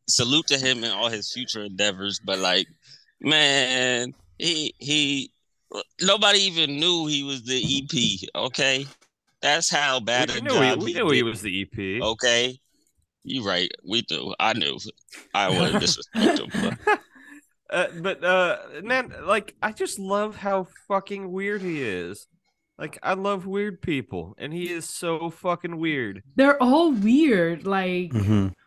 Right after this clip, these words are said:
Speaker 2: Yeah, but he's just this unique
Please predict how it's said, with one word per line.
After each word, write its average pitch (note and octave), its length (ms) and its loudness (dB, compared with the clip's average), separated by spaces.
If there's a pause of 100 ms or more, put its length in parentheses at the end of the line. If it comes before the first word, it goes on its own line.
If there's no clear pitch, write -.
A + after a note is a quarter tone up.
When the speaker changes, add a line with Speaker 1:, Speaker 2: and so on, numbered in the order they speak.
(300)
Speaker 2:
Yeah, D#3+ 280 -2
but C3 160 -6
he's E3+ 360 -8
just - 360 -10 (120)
this B2 200 -6
unique A#2+ 480 -6